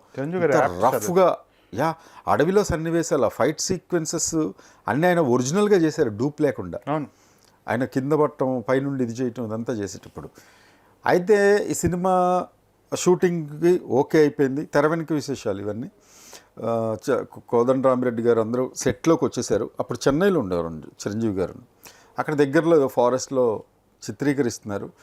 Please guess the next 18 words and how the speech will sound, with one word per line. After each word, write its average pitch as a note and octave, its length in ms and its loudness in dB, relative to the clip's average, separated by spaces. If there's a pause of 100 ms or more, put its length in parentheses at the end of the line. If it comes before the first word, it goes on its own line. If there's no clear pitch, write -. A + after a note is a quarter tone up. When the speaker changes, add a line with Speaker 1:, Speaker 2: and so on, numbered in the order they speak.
(460)
Speaker 2:
ఆ - 40 -10
టైంలో, G#3+ 680 4 (880)
ఆ, C3+ 340 2
ఏదో G3 180 6 (120)
తక్కువైంది, F3 720 0 (680)
something F3 640 -4
is F3+ 160 4 (380)
missing B2 360 0 (1000)
ఈ C3 100 -6
క్యారెక్టర్కి. D3 680 0
Speaker 1:
Hmm. - 340 -10
Speaker 2:
అంటే C3 120 0
ఆయన D3+ 160 0
అడవిలో D#3+ 440 2 (260)
పరిగెత్తుకుంటూ C3+ 600 -2 (120)
చేజింగ్ C3 420 2
ఇవన్నీ C3 320 2
ఉంటాయి F#2+ 280 -2